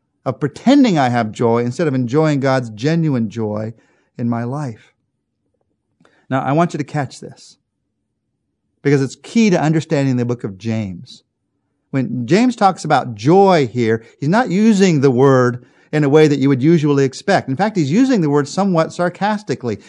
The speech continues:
You might think of it as having quotes around it. And if you're gonna understand the book of James, you have to understand he tends to use words that way.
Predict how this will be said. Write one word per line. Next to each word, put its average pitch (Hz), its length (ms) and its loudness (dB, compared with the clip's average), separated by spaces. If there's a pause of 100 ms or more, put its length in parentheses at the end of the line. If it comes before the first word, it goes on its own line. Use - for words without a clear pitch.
(120)
You 156 80 -2
might 226 240 0
think 214 180 -2
of 165 100 0
it 160 80 2
as 147 120 -2
having 160 260 -2
quotes - 640 -4 (120)
around 107 420 -6
it. - 160 -20 (720)
And 120 80 -4
if 113 40 -8
you're 202 60 -2
gonna 269 140 2
understand 220 480 0
the 151 60 -2
book 170 160 -4
of 123 120 -6
James, 185 360 -2
you 151 80 2
have 190 140 2
to 185 80 -4
understand 175 600 -4
he 208 160 -8
tends 143 360 -4
to 165 100 -10
use 202 300 -4
words 98 300 -8
that - 220 -18
way. 104 240 -20